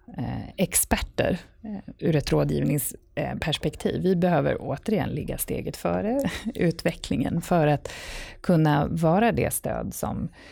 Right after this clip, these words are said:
framförallt kanske mindre biotechföretag behöver för att utföra sina kliniska studier, framförallt fas tre och fyra-studier. Eh, det tror jag är väldigt viktigt att, att upprätthålla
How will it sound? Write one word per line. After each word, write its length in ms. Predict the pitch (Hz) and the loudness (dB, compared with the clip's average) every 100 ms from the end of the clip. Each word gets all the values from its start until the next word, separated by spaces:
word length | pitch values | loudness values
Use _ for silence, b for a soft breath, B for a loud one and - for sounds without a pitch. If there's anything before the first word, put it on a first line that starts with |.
| B | B
framförallt 560 | - 156 156 131 131 - | 0 2 4 2 0 -4
kanske 300 | - - 143 | -2 -2 0
mindre 640 | 151 165 170 196 185 - | 0 2 4 4 4 2
biotechföretag 1400 | 156 - 127 175 - _ - - - 73 - - - - B B B B B | 0 -2 0 -2 -4 _ -16 -6 -2 -2 -4 -4 -6 -8 B B B B B
behöver 800 | 160 143 175 185 156 - 135 - - | 0 2 2 2 0 -2 -4 -6 -6
för 180 | - 151 | -2 0
att 180 | 135 | 0
utföra 380 | 135 - 190 156 | -4 -2 -2 0
sina 400 | - - - 160 - _ - - | -2 -2 -2 -4 -8 _ -14 -2
kliniska 480 | 165 143 - - | 0 0 -2 -4
studier, 500 | - - - - - - | -6 -6 -6 -8 -10 -12
framförallt 500 | - - - - - | -10 -8 -6 -8 -8
fas 240 | - - | -10 -10
tre 180 | - 76 | -8 -8
och 60 | - | -8
fyra-studier. 680 | - - - - - - - B B B B B _ | -8 -8 -8 -8 -6 -8 -10 B B B B B _
Eh, 260 | 185 143 151 - - | -6 -6 -8 -10 -12
det 260 | - 180 | -2 0
tror 160 | - 160 | 4 2
jag 40 | |
är 60 | 151 | 4
väldigt 240 | 139 - | 2 2
viktigt 340 | - - - 135 | -4 -6 -8 -6
att, 160 | - | -4
att 200 | - - | -4 -2
upprätthålla 840 | - - - 131 160 139 135 139 | -4 -2 -2 0 0 2 2 0